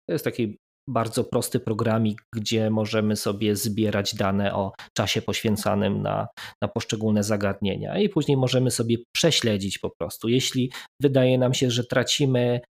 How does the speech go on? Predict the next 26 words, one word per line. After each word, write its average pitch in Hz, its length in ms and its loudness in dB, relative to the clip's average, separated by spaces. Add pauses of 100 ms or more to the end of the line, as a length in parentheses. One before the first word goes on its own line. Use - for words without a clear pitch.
(120)
czas 117 480 2
w - 40 -14
tygodniu, 147 680 2
no 240 80 2
to 226 140 0
możemy 170 340 2
sobie 127 420 0 (720)
tego 123 240 2
togla 113 680 2 (180)
prześledzić, 139 760 2 (120)
sprawdzić, 127 760 0 (240)
na 131 300 2
co 120 760 2 (360)
nam 123 500 0
zeszło 127 320 2
najwięcej 127 500 0
czasu. 160 560 2 (500)
Y, 120 480 2 (440)
a 113 180 2
może 120 380 2
się - 180 0
okazać, 117 600 -2
że 113 440 0
w - 40 -10
ciągu 120 420 -2
dnia 117 500 0